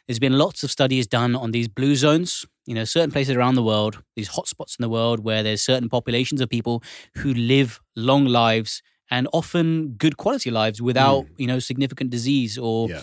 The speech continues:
Speaker 1: you know, death. And for example, uh, an island off Greece, Ikaria,
Speaker 2: Yeah.
Speaker 1: has a high percentage of people living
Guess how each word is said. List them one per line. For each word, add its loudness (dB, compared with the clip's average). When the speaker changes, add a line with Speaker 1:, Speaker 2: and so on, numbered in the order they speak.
Speaker 1:
you -4
know, -2
death. -2
And 0
for 2
example, 2
uh, 0
an 2
island 6
off 0
Greece, -2
Ikaria, 2
Speaker 2:
Yeah. -10
Speaker 1:
has -6
a -2
high 4
percentage -4
of -2
people -6
living -2